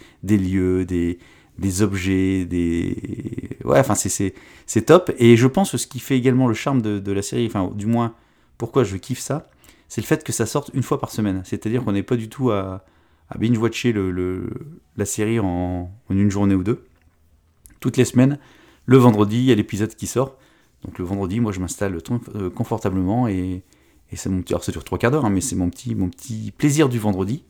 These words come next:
de fin de semaine. En plus, ça, ça tombe parfaitement. Et autant la première saison, je l'avais trouvée moyenne, nasse,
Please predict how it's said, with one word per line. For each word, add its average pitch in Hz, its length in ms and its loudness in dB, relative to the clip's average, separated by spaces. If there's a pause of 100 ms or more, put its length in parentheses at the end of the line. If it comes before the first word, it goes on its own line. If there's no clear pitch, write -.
(260)
de 101 40 -12
fin 107 120 4
de - 60 4
semaine. 123 260 6
En 123 80 2
plus, 123 120 -4
ça, - 120 -4
ça - 140 -4
tombe 101 160 -2 (200)
parfaitement. 117 560 -2 (580)
Et 110 120 6
autant 147 240 4
la 143 100 6
première 131 260 4
saison, 139 300 2
je 120 60 -2
l'avais 113 160 0
trouvée 120 360 0
moyenne, 120 520 4
nasse, 151 340 0